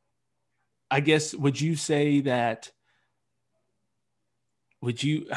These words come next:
oh man, I have so many questions. So first I wanna ask, do you think, one of my questions is, do you think that mental prayer counts in that?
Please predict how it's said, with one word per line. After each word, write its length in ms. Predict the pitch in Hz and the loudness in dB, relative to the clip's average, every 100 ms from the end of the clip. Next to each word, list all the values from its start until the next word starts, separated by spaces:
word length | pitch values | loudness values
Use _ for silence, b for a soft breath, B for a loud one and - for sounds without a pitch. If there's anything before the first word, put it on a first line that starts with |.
| 120 | -6
oh 200 | 131 135 | -2 -2
man, 180 | 110 127 | -2 -4
I 40 | 117 | -4
have 100 | 117 | -4
so 80 | |
many 120 | 143 123 | -4 -2
questions. 340 | 117 117 120 | -4 -4 -2
So 180 | 143 127 | 0 0
first 300 | - 175 - | 2 2 2
I 80 | 139 | 0
wanna 200 | 156 151 | 0 0
ask, 380 | 143 139 135 - | 0 -2 -4 -6
do 80 | 143 | -4
you 100 | 139 | -2
think, 380 | 143 131 - b b b b b - | -2 -4 -8 b b b b b -2
one 140 | 165 | 2
of 40 | |
my 100 | 180 | 2
questions 320 | 147 156 147 139 | 0 -2 -2 -4
is, 140 | 123 | -4
do 80 | 139 | -4
you 40 | |
think 200 | 147 143 | -4 -4
that 180 | 127 120 | -4 -2
mental 260 | 135 135 113 | -4 -4 -8
prayer 460 | - 139 135 127 | -4 -2 0 -2
counts 400 | 120 127 117 113 | -4 -6 -6 -8
in 220 | - 113 | -12 -10
that? 440 | 110 104 110 139 | -8 -6 -6 -8